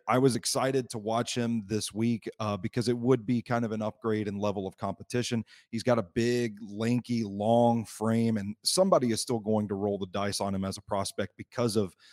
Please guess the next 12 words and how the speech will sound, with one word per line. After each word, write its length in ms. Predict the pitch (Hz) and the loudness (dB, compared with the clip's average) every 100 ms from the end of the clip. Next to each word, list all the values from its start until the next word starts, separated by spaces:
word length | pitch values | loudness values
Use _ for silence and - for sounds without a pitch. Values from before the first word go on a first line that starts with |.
| - _ | -20 _
the, 300 | 104 95 90 90 | -8 -6 -6 -6
the 80 | |
size 560 | 98 - 110 110 104 101 | -2 0 2 2 0 -2
and 180 | - 98 | -6 -10
the 60 | |
traits. 400 | 92 120 104 - - - _ | -6 0 0 0 -10 -20 _
He 120 | - | 0
gets 180 | 120 - | 6 6
bodied 540 | 113 127 127 104 92 - | 8 8 8 6 0 2
by 220 | 110 107 | 4 4
Dewan 420 | 107 104 110 104 | 4 4 2 2
Jones, 420 | 101 101 87 90 | -2 -4 -4 -8